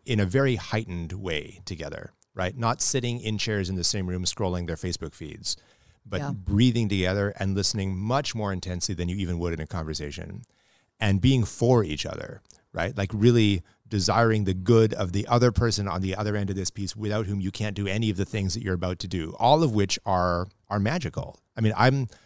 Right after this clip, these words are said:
Speaker 1: I'm not immune to that, th-, what happens in the room, to the air of the room, to, to, you know, my own body when the music is, is just surrounding you. It's an immersive experience. And to know that it's being made by other people like you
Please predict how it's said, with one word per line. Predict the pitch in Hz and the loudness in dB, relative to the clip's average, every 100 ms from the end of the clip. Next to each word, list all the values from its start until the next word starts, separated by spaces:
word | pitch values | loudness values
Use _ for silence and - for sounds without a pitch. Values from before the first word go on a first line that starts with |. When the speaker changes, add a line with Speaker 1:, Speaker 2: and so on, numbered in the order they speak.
| - - - | -20 -14 0
Speaker 1:
I'm | 131 156 | 2 4
not | 165 151 | 4 4
immune | 107 123 131 80 76 - _ - | 4 4 4 2 -4 -14 _ -4
to | 117 107 | 2 4
that, | 110 101 - _ _ 110 | 4 0 -4 _ _ -16
th-, | 113 - | -16 -14
what | 139 104 123 | -8 -2 0
happens | - 110 120 101 | 2 0 2 0
in | 98 | 0
the | 95 | 0
room, | 101 101 76 82 | 0 0 -4 -8
to | 98 | -6
the | 92 101 | -6 -4
air | 107 123 | 0 2
of | 117 98 | 2 2
the | 92 | 0
room, | 98 87 80 | 0 0 -4
to, | 95 87 - - | -8 -8 -12 -12
to, | 101 | -10
you | 87 98 | -8 -8
know, | 87 87 95 - 92 90 | -6 -8 -12 -20 -16 -6
my | 104 | -2
own | 135 127 | -2 0
body | 90 80 78 85 | 0 -2 -4 -6
when | 95 | -2
the | 98 | 0
music | 95 113 110 107 | 4 4 2 -2
is, | 95 - - | 0 -2 -4
is | - 95 | -10 -8
just | - - | -2 -2
surrounding | - 90 95 107 92 | 0 -2 -2 -2 -2
you. | 80 | -4
It's | 82 85 | -4 -2
an | 110 | -2
immersive | 98 104 143 - 90 | 0 0 0 0 -2
experience. | 87 - 113 85 78 - - _ _ _ _ _ - | -4 -4 -4 -6 -4 -4 -4 _ _ _ _ _ -2
And | 117 107 | 0 2
to | 117 | 2
know | 113 165 165 | 4 4 2
that | 113 | 2
it's | 104 - - _ - | 2 0 -4 _ -12
being | 113 110 | -4 -2
made | 104 117 90 | 0 0 0
by | 87 | -2
other | 101 98 | -2 0
people | 117 104 87 78 - | 0 0 -2 -2 -6
like | 85 87 - | -4 -4 0
you | 120 71 78 | -2 -2 -6